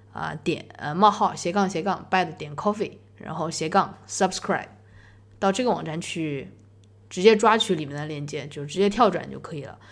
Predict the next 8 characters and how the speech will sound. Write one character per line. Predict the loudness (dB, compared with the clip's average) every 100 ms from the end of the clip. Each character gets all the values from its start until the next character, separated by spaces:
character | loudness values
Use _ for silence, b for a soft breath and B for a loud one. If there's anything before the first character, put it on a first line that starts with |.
| B B
我 | -4
给 | 0 0 0
出 | 0
了 | 0 0
Spotify、 | 2 4 6 4 0 -2 -4 -14 b b
Pocket | 0 4 2
Cast， | 0 -8 -10 -14 -18 -20 B B B B
啊， | -12 -10 -12 -14